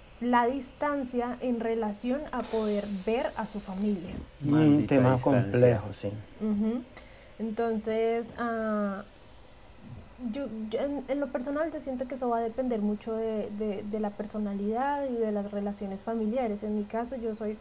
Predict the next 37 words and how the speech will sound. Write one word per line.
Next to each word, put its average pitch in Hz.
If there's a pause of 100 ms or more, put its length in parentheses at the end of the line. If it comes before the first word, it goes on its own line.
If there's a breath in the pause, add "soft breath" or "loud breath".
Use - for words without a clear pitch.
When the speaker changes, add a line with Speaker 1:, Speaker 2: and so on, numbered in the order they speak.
Speaker 1:
más 226
bien 226
desprendida 233
y 226
a 208
mí 202
el 196
tema 202
familiar 226
no 220
es -
algo 208
que 220
a 202
mí, 202 (220)
para 214
mí 220
haya 202
sido 208
en, 214 (100)
en 214
ningún 202
momento 208
algo 196
que, 214 (520 soft breath)
ah, 214
me 214
haya 208
afectado 220 (440 soft breath)
ni 220
tampoco 208
haya 196
influenciado 208
a 202
la 208
hora 196
de, 202